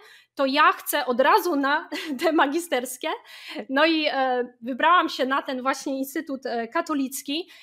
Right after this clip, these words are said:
ale instytuty katolickie we Francji, bo to są uczelnie prywatne,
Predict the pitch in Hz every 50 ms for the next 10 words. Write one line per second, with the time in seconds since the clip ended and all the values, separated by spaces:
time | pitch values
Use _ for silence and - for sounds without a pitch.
0 | - - - - 254 285 - - 285 311 294 - - 302 - 370 370 427 339 -
1 | 320 320 320 311 302 330 381 - - - 294 254 277 269 - 330 302 294 285 -
2 | 285 233 247 - - 302 285 277 - - 285 269 - 262 - 339 339 311 294 285
3 | 302 - 302 254 262 226 208 - - 254 277 349